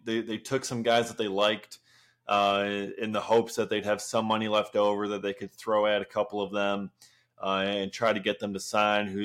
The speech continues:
who's got the characteristics that they like, uh, being able to add another pitcher or two to the organization. I, I think that's kind of the direction that they were looking for on day three. Uh, ju-, just kind of swinging for some upside and, "Hey, maybe we got some money left. We can, we can sign 'em."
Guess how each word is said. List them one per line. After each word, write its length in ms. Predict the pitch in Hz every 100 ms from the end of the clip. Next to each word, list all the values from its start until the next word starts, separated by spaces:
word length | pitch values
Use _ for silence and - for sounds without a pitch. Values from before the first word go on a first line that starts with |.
| 110
who's 160 | 95
got 180 | 92 101
the 60 | -
characteristics 760 | - 104 - 101 104 - 101
that 140 | 107 98
they 80 | 101
like, 460 | 104 104 101 - _ _ _ -
uh, 140 | 92 92
being 160 | 107 104
able 180 | 101 101
to 40 |
add 160 | 101 98
another 240 | 101 98
pitcher 360 | - 107 - 107
or 60 |
two 220 | 101 107 101
to 80 |
the 100 | 98 98
organization. 680 | 95 95 87 104 101 -
I, 180 | 104 101
I 40 | 98
think 220 | 107 98
that's 240 | 101 98
kind 160 | - 104
of 60 |
the 60 | 95
direction 560 | 95 95 107 - 120 117
that 160 | 113
they 100 | 117
were 120 | 117
looking 280 | 117 117 123
for 220 | - 123
on 120 | 123 120
day 200 | 123 123
three. 460 | - 131 127 113 _ _ _ _ _
Uh, 480 | - 101 98 95 95
ju-, 240 | 90 107 98
just 340 | - 104 - _
kind 160 | - 113
of 60 | 98
swinging 340 | - 107 104
for 120 | 104
some 180 | 98 107
upside 440 | 104 - 107 107
and, 140 | 104 98
"Hey, 220 | 104 113
maybe 120 | 110 104
we 80 | 104
got 140 | 107
some 140 | -
money 180 | 101 104
left. 320 | 101 101 -
We 80 | 101
can, 380 | - 98 95 87
we 80 | 98
can 160 | - 90
sign 320 | - 107 107
'em." 180 | 107